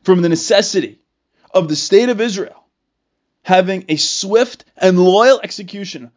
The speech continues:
of their military operations. And anybody who questions this should really educate themselves about military operations, especially when fighting radical jihadists. And I want to tell you something to end off.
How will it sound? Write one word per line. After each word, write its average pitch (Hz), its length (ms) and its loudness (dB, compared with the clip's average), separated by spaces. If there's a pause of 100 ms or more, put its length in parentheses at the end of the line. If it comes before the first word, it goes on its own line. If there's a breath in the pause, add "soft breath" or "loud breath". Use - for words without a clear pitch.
(100)
of 160 180 -8
their 156 140 0
military 147 500 2
operations. 127 760 -8 (240)
And 185 140 0
anybody 247 400 2
who 190 100 0
questions 160 480 -6
this 120 300 -10 (180)
should 160 180 2
really 185 340 4
educate 151 460 -6
themselves 117 540 -12 (200)
about 135 280 0
military 131 440 -4
operations, 117 760 -4 (340)
especially 180 520 -4
when 113 100 -10
fighting 117 380 -6 (160 soft breath)
radical 135 380 0
jihadists. 139 720 -8 (1600)
And 156 120 0
I - 20 4
want 185 160 4
to 185 60 -2
tell 190 180 4
you 208 60 -4
something - 420 -10 (300)
to - 120 -8
end 160 200 0
off. - 440 -4